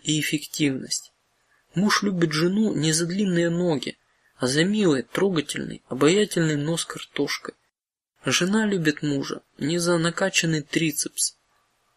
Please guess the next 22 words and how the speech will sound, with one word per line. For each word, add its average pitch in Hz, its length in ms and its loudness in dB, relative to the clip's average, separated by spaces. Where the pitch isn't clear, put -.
а 135 120 2
за 156 160 0
нелепую, 180 800 0
смешную 165 600 -2
походку. - 640 -8
Самый 208 360 2
большой 180 420 0
прилив 180 480 -2
нежности 165 600 0
к 135 100 -8
бабушке 139 560 -2
мы 190 180 2
испытываем 160 600 2
не 160 120 0
тогда, 180 540 2
когда 143 280 4
видим 151 520 2
утянутое 147 640 2
лицо 135 560 0
и 180 140 0
подкрашенные 139 800 2
волосы, 135 540 0